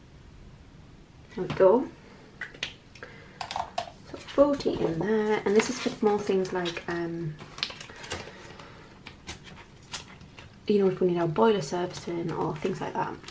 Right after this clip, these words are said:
Car maintenance is also gonna get ten. I do try to put the savings challenge money into, like, fun things, but these are just things we need to get built up, so that has now got sixty.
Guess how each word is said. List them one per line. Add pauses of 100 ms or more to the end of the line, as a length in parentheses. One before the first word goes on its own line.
(1600)
Car
maintenance
is (120)
also
gonna
get
ten.
I
do
try
to
put
the
savings
challenge
money (640)
into,
like,
fun
things,
but
these
are
just
things
we
need
to
get
built
up,
so (1600)
that
has
now
got
sixty.